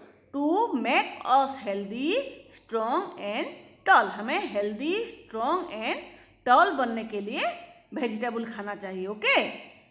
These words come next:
Question number four, "Which is your favorite vegetables"? ये जो सब तरह का vegetables होता है, किसी को potato, किसी को टमाटो, किसी को गाजर, किसी को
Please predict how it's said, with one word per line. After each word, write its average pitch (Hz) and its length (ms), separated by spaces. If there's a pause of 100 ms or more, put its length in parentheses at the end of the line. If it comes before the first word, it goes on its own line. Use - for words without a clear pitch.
(340)
Question 247 320
number 285 300
four, 254 460 (680)
"Which 453 220
is 415 380
your 370 280
favorite 254 480
vegetables"? 339 640 (340)
ये 294 120
जो 392 400 (220)
सब - 260
तरह 381 180
का 381 140
vegetables 269 640
होता 349 180
है, 392 240 (320)
किसी 226 220
को 247 180
potato, 262 560
किसी 339 240
को 349 140
टमाटो, 349 540
किसी 359 280
को 359 200 (460)
गाजर, 294 480
किसी 330 300
को 359 460